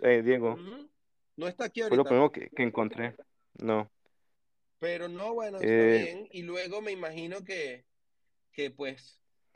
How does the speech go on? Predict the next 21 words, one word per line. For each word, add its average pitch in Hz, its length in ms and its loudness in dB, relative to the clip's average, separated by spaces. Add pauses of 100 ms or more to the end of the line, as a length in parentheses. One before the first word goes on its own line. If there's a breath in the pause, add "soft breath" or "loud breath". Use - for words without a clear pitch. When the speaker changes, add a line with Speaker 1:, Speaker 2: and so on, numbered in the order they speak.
Speaker 2:
compraste 175 420 -8
tus 160 140 -16
zapatillas. 175 1120 -8
¿Cuál, 214 280 -6
cu-, 208 200 -16
cuál 220 220 -6
es 233 100 -8
tu 240 100 -18
situación 196 580 -12
ahorita? 180 380 -8
¿Tienes 190 260 -10
una? 220 340 -10 (260)
¿Tienes 160 400 -16 (100)
tres? 202 600 -12 (200)
¿Cuántas 160 280 -10
energías 139 420 -12
tienes? 214 320 -6
¿Cuánto 143 300 -12
gastas 139 300 -14
al 120 140 -8
día? 196 320 -2